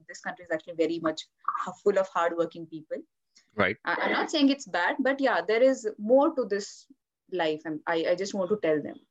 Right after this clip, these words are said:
Speaker 2: Right,
Speaker 1: That's what
Speaker 2: right.
Speaker 1: I want to tell. And that also brings creativity in you, right? Like, if you are working, I mean, in the same environment whole day and not doing, not taking care of your spirituality or your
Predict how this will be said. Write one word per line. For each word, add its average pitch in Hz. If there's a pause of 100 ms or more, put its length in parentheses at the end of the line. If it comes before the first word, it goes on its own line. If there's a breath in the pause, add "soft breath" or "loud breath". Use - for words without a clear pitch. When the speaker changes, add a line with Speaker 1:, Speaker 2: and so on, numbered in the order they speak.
(320)
Speaker 2:
Right, 104
Speaker 1:
That's -
what 87
Speaker 2:
right. 80
Speaker 1:
I -
want -
to 160
tell. 175 (460 soft breath)
And 226
that 262
also 311
brings 285
creativity 240
in 202
you, 165 (120)
right? 226
Like, 233
if 247
you 269
are 247
working, 247 (240)
I 202
mean, 190 (320)
in 208
the 208
same 247
environment 208 (460)
whole 214
day 180
and 185
not 190
doing, 190
not 185
taking 185
care 180
of 175
your 175
spirituality 165
or 156
your 160